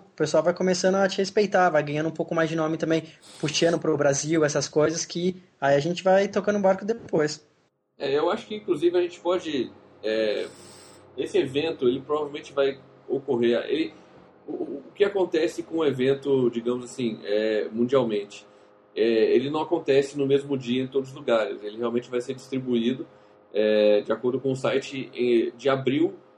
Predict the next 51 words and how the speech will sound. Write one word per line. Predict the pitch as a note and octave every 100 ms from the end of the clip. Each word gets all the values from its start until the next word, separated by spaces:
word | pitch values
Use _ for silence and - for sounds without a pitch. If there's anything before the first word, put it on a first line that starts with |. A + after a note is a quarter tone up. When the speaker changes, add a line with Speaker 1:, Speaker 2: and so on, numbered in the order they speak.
| -
Speaker 2:
a | C#3
junho. | C3+ C#3 B2+ G#2 - _ _ _ _ _ _
Então | A2+ A#2 C3+
eu | C#3
acho | D3+ E3
que | -
aqui | F3 - F#3 G3+
no | F3
Brasil, | D#3 D3 B2+ - C#3 D#3+
aqui | C3 D3+
em | E3+
São | D3 B2+
Paulo, | C3+ D3 C3+
a |
gente | C#3 C#3
vai | D3 D3
tá | - D3+ D#3+
já | D3+
levando | C#3 C#3 C3+ C#3+ C3+
isso | C3 C3
um |
pouco | C3 D3 D#3+
mais | C3 C3+
pro | -
final | - C3+ A#2+ A#2+
de | A#2
abril, | G#2+ A2+ B2
começo | - A#2 A#2 -
de | B2
junho. | A2+ B2 D3+ A2+ - _ _ _ _ _ _ _ -
E | A#2+ B2+ C3 C3
eu | C#3 C#3+
acho | -
que | F3+
a |
gente | F#3 -
podia, | F3 C3+ E3
então, | F3+ F3+ F#3 C#3+
antes | D#3+ G#3+ -
disso | C3 B2+ C3+
aí, | E3
tentar | F3+ F3+ G3
fazer | F#3+ C#3 D3+
um, | D#3+ C#3+ B2+ G#2+ - - _ _ _ _ _ _ A#2
um, | A#2+ A2 A2 G#2
um | A2
podcast | A#2 A2+ - G#2+ A2+ A#2
no |
meio | A2 A2+
do |
caminho, | A#2 G#2 C3 E3 B2+